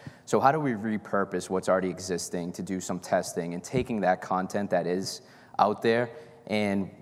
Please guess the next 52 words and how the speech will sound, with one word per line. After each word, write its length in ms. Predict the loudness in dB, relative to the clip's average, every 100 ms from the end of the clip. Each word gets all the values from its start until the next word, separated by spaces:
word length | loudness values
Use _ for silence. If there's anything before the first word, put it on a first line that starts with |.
| -6
you 120 | 0
know, 340 | 2 2 0 -2
whether 360 | 4 6 6 4
it's 100 | 2
a 40 |
white 240 | 4 2
paper 300 | 2 -2 0 2
that 120 | 2
we 80 | 0
turn 240 | -2 -2
into 200 | -2 -4
s-, 180 | -8 -6
a 340 | -4 -4 0
webinar 600 | 2 2 2 0 0 0 2
or 160 | 2
vice 320 | 4 4 4
versa, 500 | 2 0 0 -2 -4 -6 -16 -20 -20 _ -20 -8
you 80 | 0
know, 160 | 2 2
take 280 | 2 2 4
what 140 | 6
already 280 | 6 6 2
exists 460 | -2 0 -2 2
out 220 | 2 0 2
there 280 | 2 2 -2 -14 -10
and 100 | -6
start 280 | 2 4 4
doing 220 | 2 0
your 80 | 0
testing, 560 | 2 0 2 -2 -4 0
start 260 | 2 2
looking 280 | 2 -2 -2
at 100 | 0
your 120 | 0
data 320 | -2 -2 -2
from 280 | -4 -4 -4
there, 260 | -2 -2 -2
and 140 | 0
then 120 | 2 4
you're 120 | 4
actually 260 | 2 0
gonna 160 | -2 0
be 180 | 0 0
able 100 | 0
to 80 | -2
make 180 | -2
some 160 | -4 -6
decisions 460 | -6 -6 -6 -6 -6
based 280 | -6 -2
off 200 | -2 -2
of 80 | -4
that. 320 | -4 -4 -6